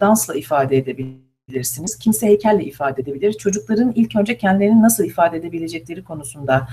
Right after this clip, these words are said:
onları küçük bir, e, e, alıştırmaya tabi tutardım.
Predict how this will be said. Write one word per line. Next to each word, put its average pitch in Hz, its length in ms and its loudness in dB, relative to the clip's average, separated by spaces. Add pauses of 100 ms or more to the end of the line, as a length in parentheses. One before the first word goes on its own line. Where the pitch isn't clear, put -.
(200)
onları 180 360 6
küçük - 320 -6
bir, 165 240 0
e, 151 460 0 (840)
e, 151 280 -4
alıştırmaya 175 580 0
tabi 160 360 2
tutardım. 156 680 -2